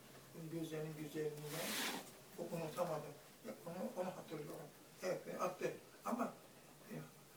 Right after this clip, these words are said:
aklım, fikrim hep onda. Affettirmek istiyor ki, evet. Birkaç gün beni,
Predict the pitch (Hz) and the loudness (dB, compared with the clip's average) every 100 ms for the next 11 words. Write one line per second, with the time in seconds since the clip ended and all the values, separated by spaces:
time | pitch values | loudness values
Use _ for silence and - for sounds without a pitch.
0 | - - 151 - 180 160 160 - - 196 | -14 -8 -6 -4 -4 -2 -4 -4 -2 -2
1 | - - - 202 165 151 160 - - - | -4 -8 -2 0 0 0 -2 -4 -10 -16
2 | - - - - - - - - - - | -16 -16 -16 -16 -16 -16 -14 -12 -12 -10
3 | - 160 - - 165 165 165 - 147 - | -6 -4 -4 -6 -4 -2 -4 -4 -10 -8
4 | 156 160 151 - 147 143 - - - - | -8 -6 -8 -8 -12 -10 -10 -10 -14 -14
5 | 160 156 156 147 - - - - - - | -6 -4 -4 -6 -10 -12 -10 -10 -10 4
6 | 202 208 220 254 - 220 233 - - - | 8 8 10 8 8 8 6 4 -8 -4
7 | 180 190 202 233 247 | 6 8 10 10 8